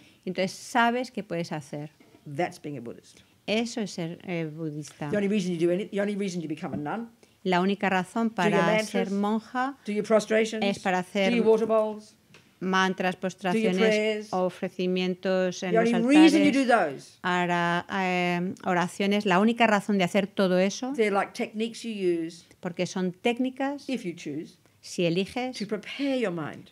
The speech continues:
Speaker 1: para preparar tu
Speaker 2: so that you can do
Speaker 1: mente,
Speaker 2: the actual job
Speaker 1: para que puedas hacer el trabajo
Speaker 2: of
Speaker 1: real
Speaker 2: seeing what is going on inside it.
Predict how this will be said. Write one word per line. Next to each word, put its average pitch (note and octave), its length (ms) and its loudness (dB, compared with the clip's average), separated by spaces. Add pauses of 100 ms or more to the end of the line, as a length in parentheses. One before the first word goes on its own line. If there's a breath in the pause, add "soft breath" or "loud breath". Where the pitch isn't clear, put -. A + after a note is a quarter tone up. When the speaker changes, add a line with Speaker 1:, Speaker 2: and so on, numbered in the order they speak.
Speaker 1:
para F3+ 300 0
preparar F3+ 540 -4
tu - 160 -10
Speaker 2:
so G3 80 2
that F#3+ 140 2
you G3 160 -4
can F#3 100 0
do F#3 60 -2
Speaker 1:
mente, F#3 40 0
Speaker 2:
the F#3 160 2
actual G3 360 0
job C#3+ 300 -4 (140)
Speaker 1:
para F3+ 160 -6
que F3+ 120 -6
puedas G3 240 -2
hacer A#3 240 -6
el A#3 120 -4
trabajo G#3 480 -2 (120)
Speaker 2:
of G#3 200 -4
Speaker 1:
real G3+ 340 4
Speaker 2:
seeing F#3+ 320 -4
what F3+ 140 2
is E3 100 -6
going F3 300 -2
on E3+ 140 -6
inside G2+ 360 -10
it. - 160 -20